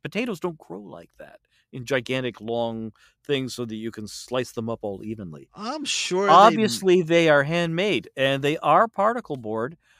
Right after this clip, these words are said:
Speaker 1: only they're particle potato board.
Speaker 2: They, yeah, Pat said, "I love black licorice,"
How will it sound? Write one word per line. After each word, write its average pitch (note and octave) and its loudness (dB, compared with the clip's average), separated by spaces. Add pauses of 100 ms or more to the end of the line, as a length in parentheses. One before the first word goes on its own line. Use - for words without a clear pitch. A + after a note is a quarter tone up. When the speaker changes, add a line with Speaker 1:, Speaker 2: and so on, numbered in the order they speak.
(160)
Speaker 1:
only C#3 -2
they're C#3 -2
particle B2+ -2
potato G3 -12 (720)
board. E2+ -16 (360)
Speaker 2:
They, B2+ -2
yeah, A2 -2
Pat A2 -8
said, A#2 -8
"I A2 -6
love G#2+ -10
black G2 -12
licorice," G#2 -12